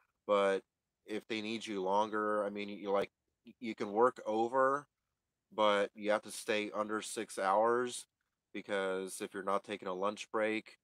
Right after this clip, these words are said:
and you work over six hours, then, you know, it turns into a whole mess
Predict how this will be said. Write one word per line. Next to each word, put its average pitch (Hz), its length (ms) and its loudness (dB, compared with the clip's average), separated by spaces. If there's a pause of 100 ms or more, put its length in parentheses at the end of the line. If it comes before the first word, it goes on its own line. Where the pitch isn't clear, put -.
(120)
and 95 220 -6
you 95 100 -6
work 101 280 -2
over 98 240 -2
six - 320 -10
hours, 98 580 0
then, 92 400 -6 (320)
you 92 120 -10
know, 87 320 -4
it 87 160 -10 (300)
turns 98 220 -8
into 95 120 -4
a 90 60 -4
whole 90 200 -8
mess 92 480 -8